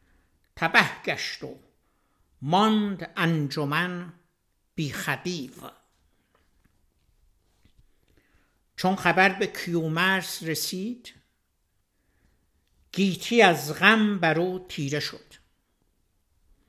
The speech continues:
سیامک فرزندی با فرهنگ به نام هوشنگ داشت.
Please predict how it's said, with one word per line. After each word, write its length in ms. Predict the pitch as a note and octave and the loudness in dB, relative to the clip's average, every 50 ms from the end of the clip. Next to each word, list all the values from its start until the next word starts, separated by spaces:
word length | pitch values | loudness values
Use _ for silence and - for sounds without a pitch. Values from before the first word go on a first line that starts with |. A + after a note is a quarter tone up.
| _ _ _ _ _ _ _ _ _ _ _ _ _ | _ _ _ _ _ _ _ _ _ _ _ _ _
سیامک 760 | - - - F3 F3+ F3+ F3+ F3 E3+ E3 F3 G3 G#3+ G#3+ - - - - | -10 -4 2 6 10 10 10 10 8 6 2 2 0 0 -4 -10 -18 -14
فرزندی 880 | - - F3+ F3 E3 D3+ - G#3+ G#3 G#3+ G#3 G#3 G3+ F#3+ G3+ G3 F#3 F3 | -2 0 0 0 0 -2 0 0 2 2 2 0 -2 -2 -4 -4 -4 -4
با 320 | E3+ F3 E3+ F3 E3+ D3 | 0 2 2 4 4 2
فرهنگ 840 | - - - E3 E3 D#3 - - F3+ F#3 F#3+ G3 G3 G3 F#3+ - - - _ _ _ _ _ _ _ _ _ _ _ | 0 -2 -2 -2 -2 -2 -2 -2 0 0 0 0 -2 -4 -8 -10 -16 -20 _ _ _ _ _ _ _ _ _ _ _
به 80 | - D#3 | -2 2
نام 360 | F3 F#3 G3 G3+ G3 F#3+ F#3 | 4 4 4 4 2 2 0
هوشنگ 760 | E3 C#3+ F3 F3 D#3+ C#3+ - - F#3 G3 F#3+ E3 B2+ A2+ - | -2 0 0 -2 -2 -2 0 2 4 4 4 2 -4 -10 -14
داشت. 560 | - G2+ - - - - - - - - - | -16 -18 -18 -18 -16 -16 -16 -16 -16 -18 -20